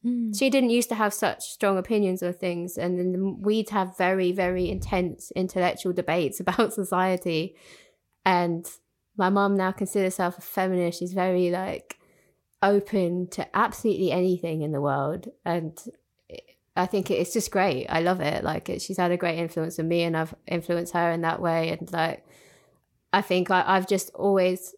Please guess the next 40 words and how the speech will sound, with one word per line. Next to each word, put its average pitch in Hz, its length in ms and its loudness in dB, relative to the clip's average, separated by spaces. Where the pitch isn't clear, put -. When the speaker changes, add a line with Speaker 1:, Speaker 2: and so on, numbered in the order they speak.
Speaker 2:
I've 208 140 2
always 277 280 6
just 233 160 -2
learned, 185 440 0
like, 175 420 -4
to 202 100 -6
question 170 560 -4
things 170 680 -4
and 160 420 -2
to 196 140 -2
not 196 240 2
accept - 340 -4
things 165 320 -4
as - 200 -4
set - 200 -4
in 156 140 -4
stone. 165 520 -2
If - 180 -2
you 190 80 2
don't 214 120 4
Speaker 1:
Mm-hmm. 208 80 2
Speaker 2:
agree, 220 220 4
if 185 140 2
you're 277 100 2
not 220 80 0
comfortable 185 500 0
with 170 100 -2
it, 151 160 2
you 160 80 -4
gotta 175 200 0
question 170 420 -6
it. 147 260 -6
And, 160 340 -4
um, 156 420 0
yeah, 180 240 2
it's 156 140 -4
caused 285 280 2
a 233 80 6
Speaker 1:
Mm. 240 100 6
Speaker 2:
lot 214 240 6